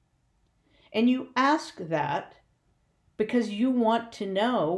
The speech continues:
why they're happy. The other half of that is, why do they ever think about leaving? When they have a bad day at work, what's the cause of that?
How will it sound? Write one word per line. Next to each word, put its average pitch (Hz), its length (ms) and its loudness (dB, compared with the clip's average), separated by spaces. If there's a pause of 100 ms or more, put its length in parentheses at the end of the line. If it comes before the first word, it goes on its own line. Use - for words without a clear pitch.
why 190 360 2
they're 220 260 2
happy. 254 640 -6 (880)
The 170 220 0
other 269 220 4
half 165 280 0
of 143 100 -4
that 147 420 -4 (1040)
is, 240 200 0
why 240 320 0
do 339 120 -2
they 294 200 4
ever 262 180 2
think 262 420 -2
about 180 400 2
leaving? 170 640 0 (1000)
When 220 120 2
they 254 120 6
have 311 180 2
a 320 60 4
bad 254 420 2
day 240 180 2
at 202 160 0
work, 226 540 -2 (520)
what's - 300 -4
the - 140 -6
cause 226 580 4
of 139 200 -6
that? 147 500 -10